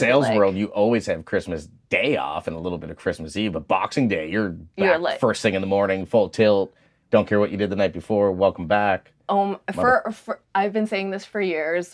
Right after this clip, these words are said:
Speaker 1: when I've been in retail, there should be a Purge retail edition every year, that one day a year they're allowed to do and say whatever they want to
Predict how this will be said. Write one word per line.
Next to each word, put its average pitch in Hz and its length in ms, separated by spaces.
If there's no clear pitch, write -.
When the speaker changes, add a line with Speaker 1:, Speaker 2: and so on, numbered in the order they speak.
Speaker 1:
when 175 240
I've 165 100
been 165 140
in 165 80
retail, 170 480
there 185 180
should 175 520
be 180 320
a 202 140
Purge 190 680
retail 214 540
edition 185 760
every 202 420
year, 180 580
that 156 260
one 185 340
day 285 240
a 277 60
year 170 480
they're 170 220
allowed 165 400
to 233 80
do 208 320
and 214 120
say 180 220
whatever 190 580
they 277 160
want 180 380
to - 60